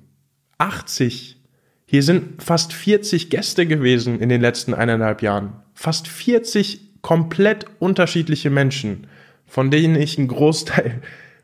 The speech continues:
vorher noch nie gesehen habe, haben mit mir an einem Tisch gesessen und sich mit mir unterhalten. Und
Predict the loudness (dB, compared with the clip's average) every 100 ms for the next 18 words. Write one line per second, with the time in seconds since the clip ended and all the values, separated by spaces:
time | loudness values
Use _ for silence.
0 | _ _ _ _ 0 2 4 4 2 2
1 | 2 0 0 -2 -4 -6 -4 -2 0 2
2 | 2 2 0 0 0 -2 2 0 0 -2
3 | -2 -6 -14 _ -6 -4 -2 0 0 0
4 | 0 -2 -2 -10 -16 _ _ _ _ _
5 | _ _ _ _ _ _ _ _ 0 2
6 | -2 -12